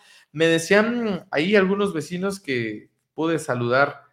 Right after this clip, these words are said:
eh, en, en la noche de ayer, o ya, en, mejor dicho, en los primeros minutos de este martes, que al parecer no estaba laborando personal, eh, anoche al horario que se registró el incendio.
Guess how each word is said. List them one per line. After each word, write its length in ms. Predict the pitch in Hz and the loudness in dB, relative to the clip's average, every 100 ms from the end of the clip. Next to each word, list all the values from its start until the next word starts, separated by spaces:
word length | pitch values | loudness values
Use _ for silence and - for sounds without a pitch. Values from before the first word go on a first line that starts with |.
| _ _ | _ _
eh, 840 | 110 107 104 101 101 101 101 - 95 | -10 -8 -6 -6 -6 -8 -12 -18 -20
en, 200 | 104 104 | -20 -20
en 240 | 107 110 107 | -20 -20 -12
la 100 | 117 | -6
noche 320 | 143 147 139 | -6 -4 -4
de 120 | 117 | -2
ayer, 260 | 117 139 156 | 0 0 0
o 120 | 127 | 0
ya, 220 | 147 214 | 2 0
en, 220 | 180 131 120 | -2 -10 -14
mejor 260 | 117 160 165 | -8 -6 -6
dicho, 240 | 175 165 | -8 -8
en 320 | 143 123 117 | -8 -12 -18
los 140 | 117 - | -20 -14
primeros 320 | 127 147 143 | -8 -8 -8
minutos 400 | 127 139 143 131 | -12 -12 -12 -12
de 60 | |
este 180 | 135 147 | -10 -8
martes, 500 | 139 127 127 127 - _ _ _ _ | -2 -2 -4 -12 -16 _ _ _ _
que 120 | - 165 | 2 2
al 160 | 165 | 4
parecer 560 | 170 180 180 165 160 - _ | 4 4 2 0 -2 -12 _
no 280 | 131 143 160 | -6 0 0
estaba 320 | 160 151 147 | 0 2 4
laborando 600 | 147 127 123 127 131 135 | 4 4 2 0 -2 -4
personal, 720 | 123 117 120 120 127 123 - _ _ _ _ - | -6 -6 -8 -4 -4 -4 -10 _ _ _ _ -16
eh, 180 | 120 117 | -10 -8
anoche 460 | 120 151 151 127 | -4 -4 -2 -2
al 160 | 107 107 | -2 -2
horario 460 | 107 117 123 120 | -2 -2 -4 -6
que 80 | - | -10
se 160 | - 101 | -14 -14
registró 480 | 101 - 98 - 101 | -16 -18 -20 -14 -10
el 100 | 117 | -8
incendio. 500 | 131 196 202 151 | 0 0 0 -4